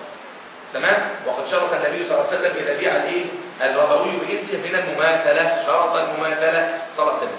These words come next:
فهنا نهى عن المزابنة، دي صورة من صور البيعات الربوية، وهي بيع التمر الجاف، ها، بالثمر على رؤوس النخل. ثمر اللي هو البلح أو الرطب. كيلا، يقول: "أعطيك عشر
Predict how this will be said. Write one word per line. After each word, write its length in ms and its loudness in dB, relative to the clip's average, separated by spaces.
فهنا 300 6
نهى 160 4
عن 240 4
المزابنة، 480 4
دي 120 0
صورة 180 4
من 180 0
صور 440 4
البيعات 340 4
الربوية، 360 0
وهي 200 4
بيع 360 6
التمر 460 2
الجاف، 680 0
ها، 260 2
بالثمر 540 4
على 280 6
رؤوس 300 0
النخل. 360 -2
ثمر 200 6
اللي 120 4
هو 60 6
البلح 440 4
أو 60 8
الرطب. 520 2
كيلا، 340 6
يقول: 340 -4
"أعطيك 260 -2
عشر 200 4